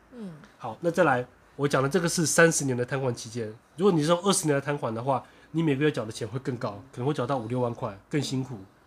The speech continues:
Speaker 2: 所以一般大家都是能拉长就拉长，哦，三十年。所以你看哦，今天你买到房子的时候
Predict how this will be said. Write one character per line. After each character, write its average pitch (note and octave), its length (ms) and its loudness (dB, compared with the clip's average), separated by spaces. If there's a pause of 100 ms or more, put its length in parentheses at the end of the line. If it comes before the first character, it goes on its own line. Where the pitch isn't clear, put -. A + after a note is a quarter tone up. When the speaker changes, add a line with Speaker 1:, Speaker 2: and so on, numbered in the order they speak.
(160)
Speaker 2:
所 G3+ 120 -12
以 - 140 -14
一 - 20 -2
般 G#3 160 0
大 F#3+ 80 2
家 F3+ 80 6
都 F3+ 120 0
是 E3 200 0 (120)
能 C#3 320 -2
拉 D#3 140 2
长 C3 180 -6
就 C3 100 -6
拉 B2+ 160 0
长， A2+ 160 -6 (160)
哦， A2 180 -12
三 C3+ 180 -6
十 C3 140 -6
年。 G#2+ 180 -6 (460)
所 A3+ 120 -2
以 F#3+ 40 2
你 E3 60 6
看 F#3+ 120 6
哦， D#3+ 180 4 (540)
今 A#3 140 2
天 B3 120 8
你 G#3+ 80 6
买 D3 120 4
到 F3 120 4
房 D3 200 0
子 C#3+ 100 -2
的 C3 100 -2
时 B2+ 160 -6
候 B2+ 260 -2